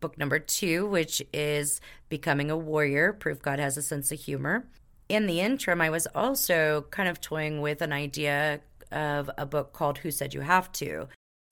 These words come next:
Because from the day we're born, society tells us who we must be, how we must live our life. And through this journey, I have realized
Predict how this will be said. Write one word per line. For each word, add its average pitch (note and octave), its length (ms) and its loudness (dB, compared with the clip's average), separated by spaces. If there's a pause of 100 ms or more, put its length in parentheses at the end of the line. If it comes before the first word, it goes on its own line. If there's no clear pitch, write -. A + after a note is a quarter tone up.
Because G3+ 240 2
from G#3+ 160 4
the G3+ 80 2
day G3+ 160 2
we're F3 120 4
born, E3+ 460 2
society D#3 440 -2
tells F3 340 0
us C#3+ 340 0
who F3+ 160 -4
we D3+ 120 0
must C#3 280 -4
be, D2 300 -10 (280)
how E3 160 -2
we E3 100 0
must D#3+ 240 -2
live D3+ 140 -4
our D3 140 0
life. C#3 440 -2 (100)
And C#3+ 460 -4
through A#3+ 200 -4
this C4+ 200 -4
journey, D3+ 680 -2 (400)
I E3 140 4
have D3+ 240 2
realized E3+ 520 2